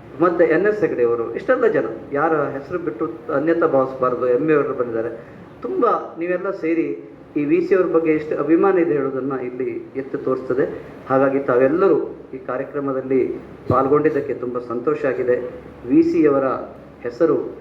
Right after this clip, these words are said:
ಶಾಶ್ವತವಾಗಿ ಇಲ್ಲಿ ನೆಲೆಸ್ತದೆ. ಈ ಪರಂಪರೆ,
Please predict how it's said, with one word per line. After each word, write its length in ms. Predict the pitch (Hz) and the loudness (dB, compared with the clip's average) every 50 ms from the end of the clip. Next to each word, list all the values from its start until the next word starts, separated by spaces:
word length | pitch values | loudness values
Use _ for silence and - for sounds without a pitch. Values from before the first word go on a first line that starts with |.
| - - | -12 -6
ಶಾಶ್ವತವಾಗಿ 1120 | - 120 127 131 - - - - 175 - - 147 135 123 120 120 120 117 113 113 - - - - - - - - | -4 -4 -4 -4 -6 -6 -2 0 2 2 4 4 4 2 2 2 0 0 0 -2 -4 -6 -10 -14 -16 -14 -10 -8
ಇಲ್ಲಿ 200 | 135 127 127 131 | -4 -2 -2 -2
ನೆಲೆಸ್ತದೆ. 760 | 117 120 120 135 139 - - 156 135 131 127 127 - - - - - - - - - - | -2 -2 -2 -2 -4 -4 -2 0 2 2 2 0 -2 -8 -10 -12 -16 -18 -18 -12 -6 -4
ಈ 80 | 131 | -4
ಪರಂಪರೆ, 800 | 127 127 131 131 139 165 196 190 - 185 147 131 120 117 - | -2 0 2 4 4 4 4 2 2 2 2 2 0 -2 -6